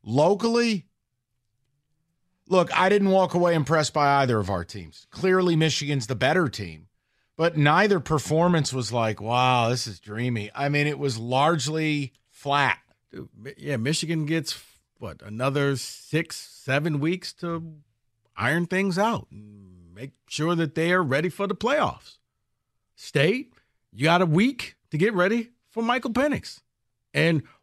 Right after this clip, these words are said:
Speaker 2: watching him, Mike, his passes are just so effortless.
Speaker 1: Do you want, do you want the other? Here, I'll give you another hot take. It's right in your wheelhouse.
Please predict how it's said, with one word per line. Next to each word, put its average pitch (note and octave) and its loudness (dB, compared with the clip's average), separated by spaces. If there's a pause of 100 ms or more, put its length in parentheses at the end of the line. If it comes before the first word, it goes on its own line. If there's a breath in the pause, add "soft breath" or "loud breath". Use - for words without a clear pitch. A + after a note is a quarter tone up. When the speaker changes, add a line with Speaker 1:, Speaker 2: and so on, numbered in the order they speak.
Speaker 2:
watching G3 0
him, C4+ 2 (1000)
Mike, D#3 0
his D3+ -6
passes C#3 -4
are F2+ -20
just G2+ -14
so B2+ -8
effortless. - -12
Speaker 1:
Do C#3 -4
you F3+ 2
want, F3+ -2
do A2 -6
you B2 0
want B2 0
the A2+ -2
other? A#2+ -2 (140)
Here, B2+ 0
I'll A2+ 2
give C3+ -2
you - 0
another A2+ 0
hot D#2+ -12
take. - -20 (1040)
It's - -20
right C#3+ 0
in C#3 -8
your C#3 -4
wheelhouse. A2 -4